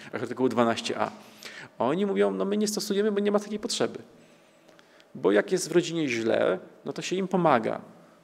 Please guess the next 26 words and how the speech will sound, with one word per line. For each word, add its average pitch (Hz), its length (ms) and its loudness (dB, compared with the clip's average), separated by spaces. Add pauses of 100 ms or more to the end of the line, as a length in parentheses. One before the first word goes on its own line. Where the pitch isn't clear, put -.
to - 100 -8
się 151 420 2
asystuje. 135 640 -2
No, 113 80 -2
jak 120 100 -2
już 131 120 -4
jest 127 140 -2
bardzo 180 300 8
źle, 123 180 4
no 131 80 0
to 156 100 -4
trzeba 151 180 -4
pójść 147 200 -6
do 143 60 -2
sędziego. 123 440 -4 (1400)
No, 160 80 -2 (320)
ale 160 180 4 (260)
i - 40 -6
tak 185 240 2
jest 185 160 8
w - 20 -4
niektórych 123 340 0
gminach, 165 280 0
a 170 80 2
w 156 80 -6
innych, 156 380 -2